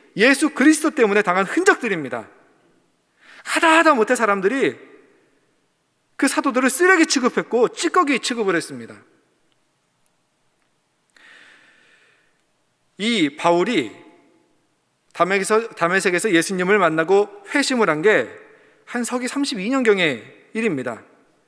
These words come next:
그리고 고린도 전서를 쓴 것이 오십육 년 정도 된, 서기 오십육 년 정도 됩니다. 그 사이가 한 이십사 년 정도 되는데요. 이십사 년 동안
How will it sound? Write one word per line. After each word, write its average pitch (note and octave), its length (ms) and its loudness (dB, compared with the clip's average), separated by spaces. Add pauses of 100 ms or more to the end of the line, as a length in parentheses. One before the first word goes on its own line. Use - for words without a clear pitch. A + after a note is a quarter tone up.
(400)
그리고 G3 300 0
고린도 G#3 380 2
전서를 F3+ 340 0
쓴 E3+ 160 -8
것이 E3+ 180 -4
오십육 F#3+ 560 -2
년 D#3 460 -2
정도 D#3+ 420 -2
된, D#3+ 340 -4
서기 A#3 300 -6
오십육 E3+ 420 -4
년 C4 160 -2
정도 F3 220 -6
됩니다. A2+ 380 -10 (420)
그 A3+ 140 -2
사이가 A3+ 360 -2
한 A3 180 -4
이십사 E3+ 500 -4
년 F#3+ 120 -2
정도 F3+ 180 -6
되는데요. D#3 540 -4 (440)
이십사 A#3 480 0
년 G#3 160 -2
동안 G#3 360 0